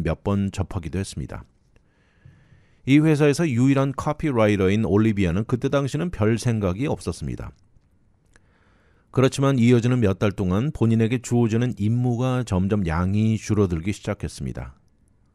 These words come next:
그리고 마침내 지난 사월 명확한 설명도 특-, 특별히 없이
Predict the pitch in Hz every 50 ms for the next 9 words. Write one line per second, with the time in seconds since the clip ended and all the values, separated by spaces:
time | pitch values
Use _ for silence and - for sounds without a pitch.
0 | _ _ _ _ _ _ _ _ _ _ _ _ _ - 120 123 120 127 117 104
1 | 90 - - 120 110 104 101 - - 104 90 90 95 92 - - 85 82 82 69
2 | 69 82 110 151 156 - 87 82 90 98 117 123 120 - - 151 156 - - 170
3 | 170 170 170 160 156 147 139 135 127 - - - _ _ _ - - - _ -
4 | 156 156 135 78 - - - - 127 139